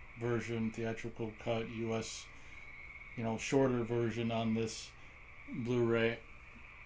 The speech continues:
<clears throat> So let's get to it. I'll, as always, um, for obvious copyright reasons, my audio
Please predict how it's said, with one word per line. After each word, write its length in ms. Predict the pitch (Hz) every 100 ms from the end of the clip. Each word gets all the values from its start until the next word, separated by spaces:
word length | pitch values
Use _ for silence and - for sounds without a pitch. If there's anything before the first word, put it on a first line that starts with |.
| - - - - -
<clears throat> 720 | - 285 - 226 214 202 143 113
So 320 | - 120 120
let's 260 | 123 -
get 220 | - 131 -
to 200 | 151 139
it. 80 | 120
I'll, 220 | 120 - - 131
as 200 | 131 117
always, 480 | 127 127 127 120 110
um, 360 | 123 117 110 113 - - - - - - - - - - - - - - - - - - - - -
for 260 | - 131 123
obvious 340 | 120 117 113
copyright 580 | - 120 117 120 113 113
reasons, 440 | 120 117 113 110
my 280 | 113 113 117
audio 380 | 117 113 113